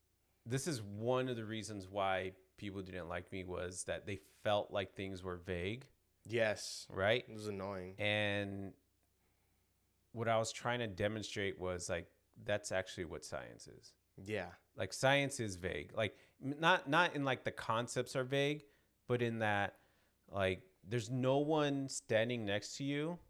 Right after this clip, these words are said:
Speaker 1: Like, let's say you're a scientist.
Speaker 2: Mm-hmm.
Speaker 1: There's no one standing next to you going like, "Oh yeah, that's the right answer."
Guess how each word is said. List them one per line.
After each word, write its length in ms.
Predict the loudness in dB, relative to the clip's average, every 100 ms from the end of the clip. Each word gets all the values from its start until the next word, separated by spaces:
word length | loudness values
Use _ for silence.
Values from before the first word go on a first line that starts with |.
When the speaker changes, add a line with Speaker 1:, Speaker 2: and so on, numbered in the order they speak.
| _ _ _ _ _ _ _ _
Speaker 1:
Like, 160 | -2 0
let's 180 | 0
say 80 | 2
you're 200 | 0 0
a 40 | -2
scientist. 680 | -2 -2 -2 -4 -6 -8 -14
Speaker 2:
Mm-hmm. 300 | -12 -10 -4
Speaker 1:
There's 200 | -2 2
no 100 | 2
one 160 | 4 2
standing 380 | 2 2 2 2
next 260 | 0 0
to 60 | -4
you 100 | -2
going 300 | 2 2 2
like, 220 | 0 0 -4 _ -20 _
"Oh 80 | -2
yeah, 160 | 2 2
that's 240 | 0 -4
the 60 | -6
right 160 | -6 -4
answer." 360 | -8 -12 -16